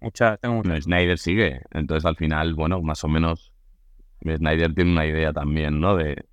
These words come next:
Speaker 2: de que le gusta
Speaker 1: Sna-, Snyder sigue, pero
Speaker 2: draftear.
Speaker 1: lo que, hay algo que yo he estado pensando toda,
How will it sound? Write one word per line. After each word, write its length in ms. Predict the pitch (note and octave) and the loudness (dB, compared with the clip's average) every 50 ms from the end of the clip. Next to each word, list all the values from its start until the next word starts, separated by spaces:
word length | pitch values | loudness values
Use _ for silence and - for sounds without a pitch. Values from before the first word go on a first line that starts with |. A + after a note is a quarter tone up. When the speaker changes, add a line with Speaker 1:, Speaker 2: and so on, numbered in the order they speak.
| _ - | _ -8
Speaker 2:
de 140 | D#2 D#2+ | -6 -4
que 80 | E2 E2 | -2 0
le 60 | D#2+ D2+ | 0 0
gusta 180 | D2 D#2 D#3 E3+ | -2 -2 -2 -2
Speaker 1:
Sna-, 320 | F3 G#2 C#2+ C#2+ C#2 C#2 | -2 -2 -2 -4 -8 -8
Snyder 400 | - - E3 F3+ F#3 G3 G3 F3+ | -4 -2 0 0 2 0 0 -2
sigue, 480 | - - G#3+ G#3 F3+ F#3 F#3 G3 - - _ | -2 -2 -2 -2 0 0 0 0 -2 -6 _
pero 1300 | - D3+ C#3 C3+ C3+ C3 B2+ B2 B2 B2 B2 B2 B2 B2 B2 B2 B2 B2 B2 B2 A#2+ A#2+ A#2 A#2+ A#2+ A#2+ A#2 | -4 -2 0 2 2 2 2 0 0 2 2 2 2 2 0 0 0 0 0 0 0 0 0 0 0 -2 -2
Speaker 2:
draftear. 400 | F2 D2+ D2+ - - - D2+ - | -4 -6 -8 -8 -8 -6 -4 -4
Speaker 1:
lo 80 | C3+ B2+ | -4 -2
que, 180 | C#3 C#3 - _ _ _ _ _ _ - | -2 -4 -4 _ _ _ _ _ _ -4
hay 220 | C#3 C#3 D3 E3 | -2 0 2 2
algo 240 | F3+ F#3 F3+ F3+ D3 | 2 2 2 0 2
que 100 | E3+ E3 | 0 0
yo 120 | D3+ E3 | 2 2
he 20 | D#3+ | 0
estado 340 | - - F3 E3+ E3 D#3+ | 2 2 0 0 0 0
pensando 480 | - - D#3 C#3+ - E3 D#3+ D#3 D#3 D3+ | -2 -4 -4 -4 -2 -2 0 2 2 0
toda, 800 | - - D#3 D#3 D#3 D3+ D3 D3+ D3 D3 C#3+ C#3+ C#3+ C#3+ C#3+ C#3+ | 0 2 2 2 4 4 2 2 2 0 0 0 0 0 -2 -2